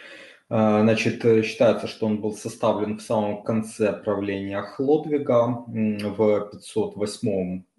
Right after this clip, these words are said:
пятьсот одиннадцатом годах. Э, ну, почему этот промежуток, чуть позже, э, поясню. Интересно, что в русском вот названии фигурирует слово «правда», то есть мы говорим, э, «солическая правда» по аналогии с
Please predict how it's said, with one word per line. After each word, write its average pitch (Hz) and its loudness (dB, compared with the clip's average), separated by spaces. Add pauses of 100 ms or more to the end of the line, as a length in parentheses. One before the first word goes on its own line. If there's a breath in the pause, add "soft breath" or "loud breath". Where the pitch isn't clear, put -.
(400)
пятьсот 104 -2
одиннадцатом 95 -6
годах. 147 0 (400 loud breath)
Э, 101 2
ну, 123 0
почему 107 0
этот 98 -6
промежуток, 98 -6
чуть - -8
позже, 117 -2 (220)
э, 113 2
поясню. 117 2
Интересно, 139 2
что 127 -2
в 110 -4
русском 95 -4 (160)
вот 95 -8
названии 95 0
фигурирует 98 -2
слово 101 0
«правда», 185 4
то - -6
есть - -8
мы 95 -2
говорим, 92 0 (380 soft breath)
э, 92 0
«солическая 113 2
правда» 180 4
по - 0
аналогии 104 2
с - -12